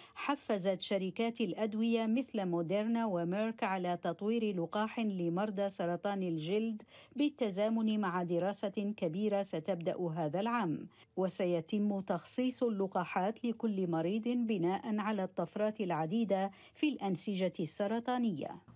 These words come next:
وبذلك سيتمكن اللقاح الجديد من تدريب الجهاز المناعي على البحث عن بصمة طفرة السرطان وقتل الخلايا السرطانية.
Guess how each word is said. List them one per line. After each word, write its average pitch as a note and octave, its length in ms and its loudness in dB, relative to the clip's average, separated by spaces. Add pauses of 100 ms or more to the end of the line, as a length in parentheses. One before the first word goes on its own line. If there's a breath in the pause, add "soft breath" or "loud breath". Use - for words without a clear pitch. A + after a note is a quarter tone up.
وبذلك G#3 800 0
سيتمكن A3 800 0
اللقاح A3 560 0
الجديد G3 640 0
من C4 180 4
تدريب G#3+ 440 0
الجهاز G#3 600 0
المناعي F#3 720 2
على B3 260 0
البحث F#3+ 400 -2
عن G3 280 0
بصمة G3+ 580 -2
طفرة A3 420 -2
السرطان G#3 760 0 (300 loud breath)
وقتل A#3+ 520 0
الخلايا F#3+ 580 0
السرطانية. G#3+ 840 0